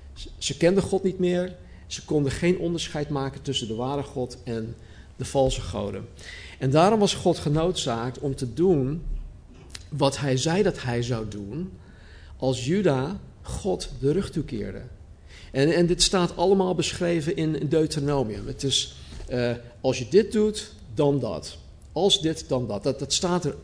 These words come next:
he-, elke keer opnieuw. Als je het goede doet, dan krijg je zegen. Als je het slechte <laughs> doet, dan krijg je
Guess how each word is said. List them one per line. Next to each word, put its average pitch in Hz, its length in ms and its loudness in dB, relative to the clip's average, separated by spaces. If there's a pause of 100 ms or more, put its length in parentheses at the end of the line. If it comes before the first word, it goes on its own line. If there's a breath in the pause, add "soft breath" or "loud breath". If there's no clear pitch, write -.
(120)
he-, 143 180 -6 (200)
elke 202 300 6
keer 165 340 2
opnieuw. 107 400 -4 (680 loud breath)
Als 135 140 -2
je 147 60 0
het - 100 -4
goede 214 280 4
doet, 190 340 4
dan 143 80 4
krijg 135 300 0
je 117 120 -2
zegen. 156 400 0
Als 131 260 0
je 120 300 2 (100)
het - 100 -8
slechte - 380 -4
<laughs> 98 60 -6
doet, 147 240 0
dan 123 100 -2
krijg 113 360 -4
je 110 180 -4